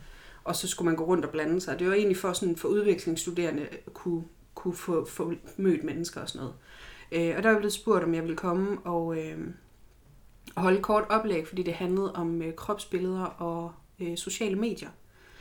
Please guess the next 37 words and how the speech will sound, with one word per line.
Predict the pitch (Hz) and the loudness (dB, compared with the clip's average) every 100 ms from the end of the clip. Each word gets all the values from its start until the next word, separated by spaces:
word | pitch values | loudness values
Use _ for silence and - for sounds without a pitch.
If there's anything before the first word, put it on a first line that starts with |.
| - - - - | -20 -20 -18 -6
Øhm, | 170 165 160 156 - | -4 -4 -6 -8 -2
og | 185 | -2
jeg | 190 | 2
følte, | 262 247 202 | 2 4 2
der | |
blev | 190 185 | 4 6
lagt | 185 185 | 6 4
sådan | - 220 | 2 4
lidt | 220 | 4
op | 156 202 | 4 0
til | - 170 | 2 4
det | 185 | 4
her | 185 | 4
med, | 175 175 185 - - | 2 2 -2 -10 0
"Ja, | 147 160 | 4 8
nu | 185 | 6
skal | 185 165 | 4 4
vi | |
også | 156 170 | 4 4
passe | - 147 | 0 -4
på, | - 170 | 0 0
at | 139 | 2
de | 139 | -2
her | 147 143 | -2 -2
sociale | 131 - 165 143 | -2 0 2 2
medier | 143 139 - | 2 0 -2
ikke | 131 147 | -6 -4
stjæler | - 160 139 139 | 0 2 0 -2
vores | 139 135 | -4 -2
sjæl, | - 160 143 | 0 0 0
og | |
sørge | - 156 151 | 0 0 2
for, | 165 | -2
at | 147 | 0
vi | 147 | -2
ikke | 151 | -2
kan, | - | -6